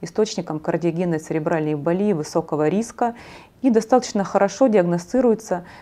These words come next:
при проведении трансторакальной эхокардиографии. Инфекционный эндокардит, э, конечно, это клинический диагноз.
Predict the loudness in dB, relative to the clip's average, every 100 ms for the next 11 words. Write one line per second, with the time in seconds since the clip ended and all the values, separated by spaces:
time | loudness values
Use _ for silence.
0 | -16 -2 -2 2 2 4 4 4 2 0
1 | -4 -4 -2 -2 2 2 4 0 -2 -6
2 | -6 -4 0 2 4 2 0 -2 -4 -4
3 | -12 -2 2 2 2 8 8 8 6 4
4 | 4 4 4 2 -2 -8 -10 -4 -2 -2
5 | -6 -8 0 2 2 0 -2 2 4 4
6 | 4 0 -4 0 4 6 6 4 2 0